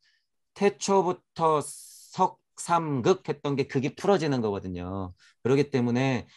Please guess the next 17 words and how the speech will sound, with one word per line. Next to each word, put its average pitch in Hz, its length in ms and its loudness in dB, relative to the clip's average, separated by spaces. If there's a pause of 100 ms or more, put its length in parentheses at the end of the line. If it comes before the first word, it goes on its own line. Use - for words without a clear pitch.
(140)
이 175 180 4
극이 139 280 0
풀어질 190 440 0
때부터 131 480 -4
다들 143 440 2
천기와 147 500 -4
지기와 113 440 -2
인기를 110 340 -4
다르게 123 320 2
받았기 120 340 -2
때문에 107 560 -4 (380)
대삼합 135 760 2
육생 151 580 -2
했을 139 340 -2
때 156 160 4
누구는 127 480 -2
침팬치로, 139 840 -4